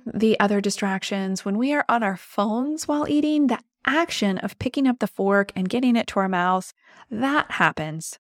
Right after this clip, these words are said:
with the lower brain. We aren't able to pay attention to how the food tastes or the enjoyment of it. But also, we aren't able to cue into those fullness signals. This is another time where we eat against our goals by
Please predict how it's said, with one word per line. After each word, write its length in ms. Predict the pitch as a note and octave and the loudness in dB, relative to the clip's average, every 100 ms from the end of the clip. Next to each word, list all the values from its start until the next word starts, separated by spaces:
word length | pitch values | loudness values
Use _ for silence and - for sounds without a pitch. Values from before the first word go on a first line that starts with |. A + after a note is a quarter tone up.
| _ | _
with 160 | G#3+ F#3 | -2 0
the 100 | F#3+ | 0
lower 280 | E3+ E3 D#3+ | 2 0 0
brain. 340 | - F2+ - _ _ _ _ _ | -2 -6 -10 _ _ _ _ _
We 200 | A#3+ B3+ | 2 4
aren't 300 | - C#4 D4+ | 4 2 2
able 240 | C#4 C4+ C4 | 0 2 0
to 80 | |
pay 200 | B3 A#3 | 0 2
attention 520 | G#3+ - F#3+ F#3 A#3+ B3+ | 2 2 -2 2 2 2
to 80 | |
how 180 | G#3 G3 | 0 -2
the 100 | F3+ | -4
food 260 | - G#3 G3 | -2 0 0
tastes 480 | - G#3+ A3+ - - - | 0 0 0 -2 -12 -10
or 380 | G3 G3+ G#3 | -4 0 0
the 100 | G#3 | 0
enjoyment 600 | F#3+ F#3+ F#3 F#3 F#3+ F3 - | -2 -2 0 2 2 0 -2
of 160 | F3 | -2
it. 160 | - - _ _ _ _ _ _ _ _ - | -2 -4 _ _ _ _ _ _ _ _ 2
But 180 | C4 - - | 2 2 -4
also, 400 | A3 C#4+ F#4 F#4 | -2 0 2 4
we 180 | D#4 C#4 | 4 2
aren't 260 | - C#4 C4+ | 0 0 2
able 220 | C4 C#4 | 2 2
to 100 | C4 | 2
cue 380 | A#3 - B3 B3 | -2 -2 2 2
into 320 | - A3+ A3+ | 2 2 2
those 240 | A#3 G#3 - | -2 -2 -4
fullness 500 | - G#3 B3+ C#4 - | -8 -2 0 0 0
signals. 600 | E3+ - - - - - _ _ _ _ _ _ - | -4 -6 -10 -12 -16 -16 _ _ _ _ _ _ -2
This 300 | A#3+ C#4+ - | 4 4 2
is 100 | D4+ | 0
another 340 | C#4 B3 A#3+ | 2 4 4
time 360 | B3 - G#3+ A3 | 0 0 0 0
where 100 | A3+ | 0
we 160 | A3 - | -2 -2
eat 180 | G#3+ A3+ | -2 -2
against 440 | G#3+ G#3 G3 G3 - | -4 -2 -2 -2 -4
our 140 | G3 | -4
goals 460 | F#3+ C4 B3+ D3+ - | 2 4 4 2 -2
by 200 | G3 | 0